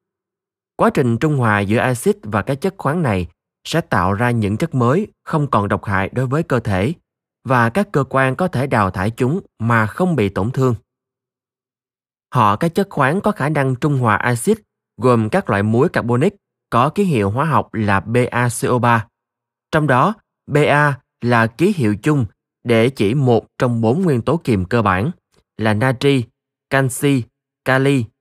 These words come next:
và magie. Khi các loại muối này gặp các axit mạnh như axit sulfuric, axit phosphoric, axit acetic và axit lactic, thành phần kiềm trong các muối trên sẽ tách khỏi hợp chất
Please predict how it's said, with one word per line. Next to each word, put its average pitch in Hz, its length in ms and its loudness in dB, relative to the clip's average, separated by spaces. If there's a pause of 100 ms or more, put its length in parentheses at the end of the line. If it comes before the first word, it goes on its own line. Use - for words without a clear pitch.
và 98 120 -2
magie. 113 400 2 (880)
Khi 135 240 2
các 165 240 -2
loại 101 220 2
muối 117 220 2
này 104 280 -2 (320)
gặp 110 260 0
các 180 140 -2
axit 131 340 0
mạnh 101 240 0 (360)
như 120 220 4
axit 117 360 0
sulfuric, 123 460 0 (440)
axit 117 400 0 (120)
phosphoric, 147 500 0 (500)
axit 120 420 0
acetic 123 520 -2 (360)
và 104 260 2
axit 117 500 -2
lactic, 170 320 0 (640)
thành 127 160 2
phần 117 220 0
kiềm 110 360 2
trong 123 160 0
các 165 180 -2
muối 143 200 2
trên 120 300 2 (340)
sẽ 107 280 0
tách - 240 -4
khỏi 104 160 2
hợp 127 240 -2
chất 202 180 2